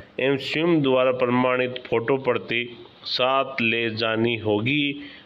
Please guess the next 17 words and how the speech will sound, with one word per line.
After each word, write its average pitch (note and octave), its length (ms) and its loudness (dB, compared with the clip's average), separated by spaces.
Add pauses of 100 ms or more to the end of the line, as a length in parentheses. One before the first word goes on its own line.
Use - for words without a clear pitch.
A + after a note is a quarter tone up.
अभ्यर्थी D#3 480 0
के D3+ 160 0
स्वयं D#3+ 340 2
वितरण C#3+ 360 0
केंद्र C3+ 360 2
पर B2+ 200 0
नहीं B2+ 400 2
आने B2+ 280 2
की B2 160 -2
स्थिति A#2 400 0
में B2 160 2
उसके B2 400 -2
द्वारा A2+ 440 4 (540)
प्राधिकृत C#3 640 0
व्यक्ति B2+ 380 -2
को C3 200 2 (100)
अभ्यर्थी B2+ 800 0